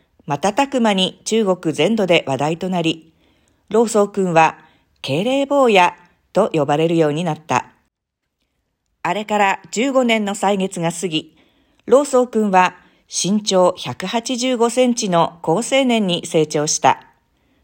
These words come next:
今年の中国大学統一入学試験では、六百三十七点という優秀な成績を収め、四川省でトップ三十に入った。父親の老高東さんは先頃、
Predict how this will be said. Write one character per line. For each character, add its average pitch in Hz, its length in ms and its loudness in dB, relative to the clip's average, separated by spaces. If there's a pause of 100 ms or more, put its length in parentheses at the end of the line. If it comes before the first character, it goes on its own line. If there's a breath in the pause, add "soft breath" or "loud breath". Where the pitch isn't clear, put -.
(520)
今 226 120 -2
年 269 240 0
の 269 220 2
中 269 400 0
国 202 180 0
大 165 220 4
学 175 360 -2
統 175 240 2
一 220 220 -4
入 220 160 2
学 226 220 -2
試 - 120 -8
験 220 200 2
で 190 100 4
は、 170 340 2 (520 soft breath)
六 170 260 0
百 277 180 0
三 302 300 0
十 240 180 0
七 185 280 0
点 220 260 2
と 165 160 0
い 151 260 0
う - 60 0
優 147 180 0
秀 226 220 0
な 240 100 0
成 233 140 -2
績 226 380 -2
を 214 80 0
収 214 160 0
め、 - 320 0 (420 soft breath)
四 233 180 -6
川 294 220 0
省 233 240 2
で 190 320 2
ト 147 120 -2
ッ - 20 -6
プ 220 160 -4
三 254 260 2
十 214 140 4
に 247 140 -2
入 196 140 -2
っ 165 40 -6
た。 - 320 0 (1080)
父 - 300 0
親 285 220 4
の 254 300 2
老 233 280 4
高 254 200 0
東 226 240 -2
さ 202 160 2
ん 190 60 -4
は 185 120 0
先 196 280 -4
頃、 175 320 4